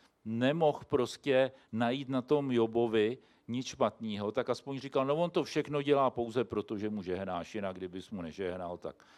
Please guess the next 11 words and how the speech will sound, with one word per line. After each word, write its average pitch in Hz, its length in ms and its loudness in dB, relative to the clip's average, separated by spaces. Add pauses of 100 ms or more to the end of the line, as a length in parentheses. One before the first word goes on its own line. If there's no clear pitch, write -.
(220)
on 90 300 -8
s - 180 -20
něj 92 140 -6
bude 90 200 -6
svévolník." 87 720 -8 (640)
Satan 151 380 2
si 175 140 0
pamatuje 151 840 2
naše 120 300 -2
hříchy. 110 420 -10 (640)
A 131 220 4